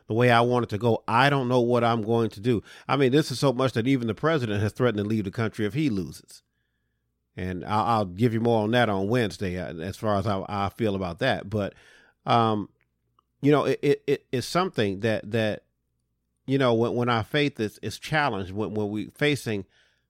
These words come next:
something that seems insurmountable, something that, that will not leave. And, and for those of us that are disciples of Christ, right, we have to d-, d-, d-,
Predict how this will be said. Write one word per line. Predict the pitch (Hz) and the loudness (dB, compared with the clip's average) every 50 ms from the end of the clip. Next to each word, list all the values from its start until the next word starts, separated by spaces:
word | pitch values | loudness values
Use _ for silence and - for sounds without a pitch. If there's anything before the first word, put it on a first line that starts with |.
| _ _ | _ _
something | - - 156 143 131 - 135 120 117 113 | -4 -2 -2 0 0 0 -2 -2 0 0
that | 110 - | -2 -4
seems | - 151 147 139 135 120 - - | -2 -2 -2 0 -2 -2 -4 -4
insurmountable, | 131 131 120 - - 113 107 117 131 131 131 127 107 90 82 - 57 - _ _ _ _ _ _ _ _ _ _ _ _ _ _ _ _ _ _ | -6 -6 -6 -4 -6 -6 -4 -2 0 0 0 0 -2 -4 -8 -10 -18 -20 _ _ _ _ _ _ _ _ _ _ _ _ _ _ _ _ _ _
something | - - 139 139 135 - 131 120 | -10 -4 -4 -4 -2 -2 -4 0
that, | 113 120 113 - 110 | 0 0 0 0 0
that | 117 107 104 | -2 -2 0
will | 107 131 143 135 | 2 2 2 2
not | 131 127 123 113 78 | 2 2 0 0 0
leave. | 98 113 135 139 131 117 104 98 85 | 0 0 0 2 2 0 -2 -4 -4
And, | 101 101 - | -6 -6 -6
and | - 104 104 95 | -6 -6 -8 -6
for | - 110 98 | -6 -8 -2
those | 98 127 139 139 123 117 | 0 2 2 2 2 0
of | 110 110 | 0 0
us | 120 117 98 | 0 0 2
that | 110 113 110 | 0 0 2
are | 120 135 135 120 | 4 2 2 2
disciples | 101 104 - - 139 135 135 - - - 190 - | 0 -4 -4 0 0 0 0 0 -2 -6 -8 -8
of | - - _ | -8 -16 _
Christ, | - - 175 143 98 - - - - _ _ _ _ _ _ _ _ _ _ _ _ _ _ _ _ - | -6 -4 -4 -4 -4 -8 -14 -16 -20 _ _ _ _ _ _ _ _ _ _ _ _ _ _ _ _ -10
right, | 110 113 113 113 101 92 _ - _ - _ | -4 0 0 0 0 -2 _ -18 _ -20 _
we | 110 104 117 156 180 185 | -8 0 0 2 2 4
have | 147 160 139 - | 2 2 2 0
to | - 123 | -2 -4
d-, | 104 107 98 98 - - 107 101 120 - - - | -4 -4 -8 -10 -12 -12 -4 -4 -4 -4 -2 -6
d-, | 110 101 | -6 -6
d-, | 82 98 98 117 - | -6 -6 -4 -4 -4